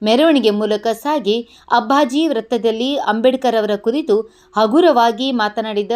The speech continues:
ಕೇಂದ್ರ ಗೃಹ ಸಚಿವ ಅಮಿತ್ ಶಾ ಇವರನ್ನು ಕೂಡಲೇ ಸಚಿವ ಸಂಪುಟದಿಂದ ವಜಾಗೊಳಿಸಬೇಕೆಂದು ವಿವಿಧ ದಲಿತ ಪರ ಸಂಘಟನೆಗಳು ಒತ್ತಾಯಿಸಿದರು. ನಂತರ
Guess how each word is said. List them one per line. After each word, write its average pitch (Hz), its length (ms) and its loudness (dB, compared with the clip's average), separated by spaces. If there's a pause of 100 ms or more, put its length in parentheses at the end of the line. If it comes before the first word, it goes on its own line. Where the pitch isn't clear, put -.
ಕೇಂದ್ರ 262 480 -4 (120)
ಗೃಹ 208 220 0
ಸಚಿವ 220 400 -6 (460)
ಅಮಿತ್ 302 260 2
ಶಾ 269 180 0
ಇವರನ್ನು 220 760 -2 (100)
ಕೂಡಲೇ 294 440 2
ಸಚಿವ 233 400 -4
ಸಂಪುಟದಿಂದ 233 800 -4
ವಜಾಗೊಳಿಸಬೇಕೆಂದು 208 1300 -2 (240)
ವಿವಿಧ 294 340 2 (160)
ದಲಿತ 254 380 0
ಪರ 247 240 0
ಸಂಘಟನೆಗಳು 226 720 -4
ಒತ್ತಾಯಿಸಿದರು. 196 840 -4 (460)
ನಂತರ 294 300 2